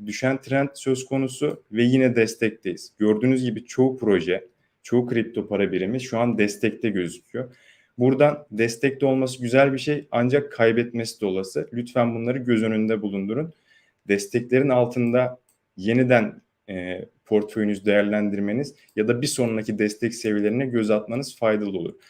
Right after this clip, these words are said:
Ancak destekteyken önümüzdeki direnç seviyelerini incelemeniz sizin için faydalı. Şu an yeni bir hareket başlattığında Axie Infinity önünde yüz dolara yakın bir direnç seviyesi,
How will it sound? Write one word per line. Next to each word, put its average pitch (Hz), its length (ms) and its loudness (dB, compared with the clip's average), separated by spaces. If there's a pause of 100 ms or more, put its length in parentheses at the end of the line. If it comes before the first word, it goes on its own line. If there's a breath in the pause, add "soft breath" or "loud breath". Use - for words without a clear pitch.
(180 soft breath)
Ancak 127 480 0
destekteyken 123 840 -2 (120)
önümüzdeki 117 560 0
direnç 117 260 2
seviyelerini 101 480 -2
incelemeniz 107 680 -2
sizin 117 300 -6
için 139 200 -8
faydalı. 101 560 0 (460 soft breath)
Şu - 260 -2
an 147 180 2
yeni 123 260 2
bir 139 60 4
hareket 123 480 2
başlattığında 113 1080 0
Axie 110 380 0
Infinity 107 440 -4 (720 soft breath)
önünde 131 680 0
yüz 123 340 -2
dolara 110 260 4
yakın 101 420 -2
bir 92 100 -6
direnç 110 260 0
seviyesi, 123 640 -4